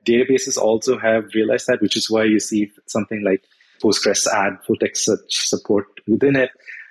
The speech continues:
And then I know, for example, MongoDB added full text support, uh, within it. And even Redis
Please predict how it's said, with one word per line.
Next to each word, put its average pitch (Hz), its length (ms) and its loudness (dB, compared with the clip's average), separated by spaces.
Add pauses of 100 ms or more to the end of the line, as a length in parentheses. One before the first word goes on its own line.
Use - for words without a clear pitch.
(200)
And 107 160 2
then 110 440 2 (240)
I 110 80 0
know, 107 140 2
for 107 140 -2
example, 104 300 0
MongoDB 110 720 2 (160)
added 110 320 0
full 117 140 0
text - 300 -2
support, - 440 -2 (260)
uh, 95 140 -10
within 101 300 0
it. 104 140 0 (560)
And 107 260 0
even 156 260 4
Redis 120 500 0